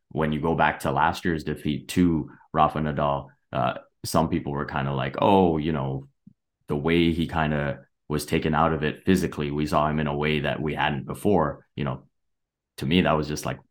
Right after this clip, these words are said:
"You're going up against Rafa. That's gonna happen." <laughs> You know, Novak has talked about, you know, you gotta put your <laughs> heart, your guts, everything out there to get past him, especially, uh, at Roland Garros. And, um, I think this time, uh,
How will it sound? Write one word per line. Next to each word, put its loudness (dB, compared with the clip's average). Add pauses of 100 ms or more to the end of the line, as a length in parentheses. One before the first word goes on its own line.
(280)
"You're 0
going 0
up -4
against -6
Rafa. -4
That's -4
gonna 4
happen." 0
<laughs> -2
You 8
know, 4
Novak 4
has -8
talked 0
about, -4
you -2
know, -4 (300)
you 0
gotta 4
put 2
your 4 (120)
<laughs> -20
heart, 2
your 2
guts, 2
everything 0
out -2
there -4 (260)
to 0
get 2
past 2
him, 0
especially, -2 (260)
uh, -6
at 2
Roland -2
Garros. -2
And, -6 (240)
um, -2
I -2
think -6
this 2
time, 0 (420)
uh, 0